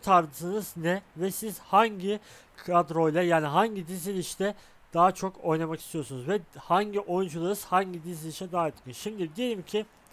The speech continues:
siz diyorsanız ki kardeşim ben hızlanmaya önem veriyorum. Yani adamlarım hızlı olsun. Dizilişimde ben ofansif bir futbol oynayacağım ve dört üç oynayacağım diyelim. Böyle bir düşünce gidiniz. Ve buradan atıyorum şu adamı alabilirsiniz. Bakın dört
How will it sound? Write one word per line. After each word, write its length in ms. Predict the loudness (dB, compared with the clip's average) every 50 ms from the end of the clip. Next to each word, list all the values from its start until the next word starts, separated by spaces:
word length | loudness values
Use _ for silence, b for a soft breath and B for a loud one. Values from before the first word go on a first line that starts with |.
| B B B B B B B
siz 260 | -10 -8 -6 -4 -2
diyorsanız 400 | -2 -2 -2 -2 -2 -4 -6 -6
ki 60 | -10 -16 _ -2
kardeşim 640 | 2 4 4 4 2 -2 -6 -6 -6 -6 0 2
ben 160 | 2 2 2 -2 b b b b b _ _ _
hızlanmaya 600 | -2 -2 -2 0 2 2 2 2 2 2 0 0 0
önem 220 | 0 0 -2 0
veriyorum. 220 | 0 -2 -2 -2 -4
Yani 120 | -6 -2 0
adamlarım 540 | 0 2 4 2 2 2 -2 -4 -6 -6 -8 -6
hızlı 300 | -4 -4 -4 -2 -4 -4
olsun. 300 | -4 -4 -6 -10 -14 -12 -10
Dizilişimde 640 | -8 -6 -2 -2 -2 -2 -4 -8 -8 -6 -6 -6 -6 B B B B B B _ 8
ben 200 | 8 8 8 6 2 -8 -20 _ _ _ -2
ofansif 600 | -2 2 6 6 6 6 4 0 -4 -8 -8 -10
bir 40 |
futbol 360 | -10 -10 -14 -12 _ -2 0 0
oynayacağım 440 | 0 -2 -4 -2 -2 -2 0 0
ve 160 | 0 0 0 -2 2 4
dört 220 | 4 4 4 2
üç 200 | -4 -12 -6 -4
oynayacağım 480 | -4 -4 -2 -6 -8 -8 -6 -6 -6 -6 -8 -14 -20 -14 -2
diyelim. 320 | 2 2 2 2 2 -2 -4 -10 _ _ -2
Böyle 300 | 2 2 2 2 0 -2
bir 140 | -4 -6 -6
düşünce 440 | -8 -10 -8 -10 -12 -10 -10 -10 -10
gidiniz. 340 | -10 -10 -12 -12 -12 -14 B B B B B B B B -6
Ve 140 | -4 -2 0
buradan 360 | 0 -2 2 4 2 2 2 -2 _ _ _ _ _ -8
atıyorum 420 | -6 -6 -4 -4 -4 -4 -4 -6
şu 160 | -2 0 0
adamı 260 | 2 2 0 -2 0
alabilirsiniz. 500 | 0 0 0 -2 -4 -8 -10 -10 -8 -6
Bakın 280 | -6 -8 -8 -10 -6 -2
dört 160 | -2 -2 -2